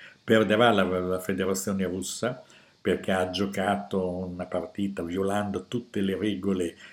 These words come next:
delle relazioni fra stati, non considerando l'Ucraina uno stato indipendente e autonomo, perde l'Ucraina nella, perché nella giusta resistenza paga un prezzo altissimo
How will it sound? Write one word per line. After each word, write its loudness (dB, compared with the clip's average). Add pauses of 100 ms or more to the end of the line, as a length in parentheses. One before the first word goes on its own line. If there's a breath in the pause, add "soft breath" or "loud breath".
(120 loud breath)
delle 4
relazioni 0
fra -8
stati, -6 (120)
non 2
considerando -4
l'Ucraina -8
uno -14
stato -10 (260 loud breath)
indipendente -2
e 4
autonomo, 0 (320 loud breath)
perde 6
l'Ucraina -2
nella, -2
perché -6 (180)
nella -2
giusta 6
resistenza -2
paga 2
un -2
prezzo 0 (260 loud breath)
altissimo 2